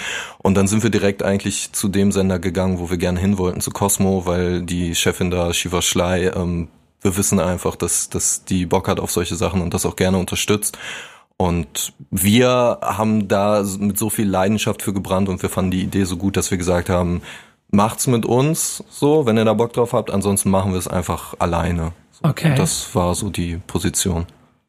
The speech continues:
Speaker 2: Es ist, ja, ich meine, es ist mutig so. Gibt es dann,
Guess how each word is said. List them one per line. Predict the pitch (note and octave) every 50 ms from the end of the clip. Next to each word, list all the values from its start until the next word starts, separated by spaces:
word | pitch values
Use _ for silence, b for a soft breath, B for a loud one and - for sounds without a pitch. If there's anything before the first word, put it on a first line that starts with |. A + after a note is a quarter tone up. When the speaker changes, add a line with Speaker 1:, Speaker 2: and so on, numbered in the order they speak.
| _ _ _ _ _
Speaker 2:
Es | F#3 F3+ -
ist, | G#3+ - A3 F3+ - - - _ _ _ _ _
ja, | - E3 D3
ich | C3+ - F3+
meine, | F3+ F3 E3+
es | C#3
ist | D3
mutig | D3+ D#3 E3+ E3 G3+ G#3+ G#3 - -
so. | G3+ G#3 G3
Gibt | F3+ F#3+ - -
es | F3+ - -
dann, | F#3+ E3+ E3+ E3 E3 F3